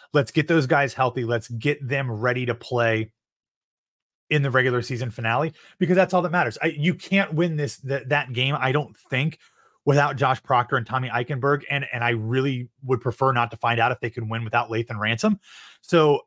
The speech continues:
I don't need to see any of those guys next week unless they feel like they need to kick the rust off. Um, if it, if it is better for their recovery to not play against the Gophers next Saturday at four P M,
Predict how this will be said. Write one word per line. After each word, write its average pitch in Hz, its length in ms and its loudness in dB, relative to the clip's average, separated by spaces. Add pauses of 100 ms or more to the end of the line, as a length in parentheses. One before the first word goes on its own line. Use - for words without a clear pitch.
(360)
I 143 100 2
don't 190 180 2
need 180 180 4
to 175 40 0
see 175 220 2
any 175 140 4
of 160 60 0
those 160 160 2
guys 143 300 -2
next 117 400 -4
week 196 400 -4
unless 139 400 0
they 143 160 2
feel 131 220 0
like 131 160 0
they 123 100 -2
need 120 260 -4
to 120 60 -4
kick 120 260 -6 (120)
the 120 100 -2
rust 110 320 0
off. 170 280 0 (640)
Um, 127 500 2
if 151 160 0
it, 147 80 4 (120)
if 139 160 0
it 131 300 2
is 127 220 -4
better 139 400 2
for 139 240 0
their 131 140 0
recovery 127 520 -2
to - 160 -8
not 113 380 -4
play 135 240 -2
against 123 320 -6
the 120 80 -4
Gophers 120 560 -2 (420)
next 123 380 -4
Saturday 135 400 0
at 117 100 -4
four 127 220 -2
P 127 240 -4
M, 196 200 0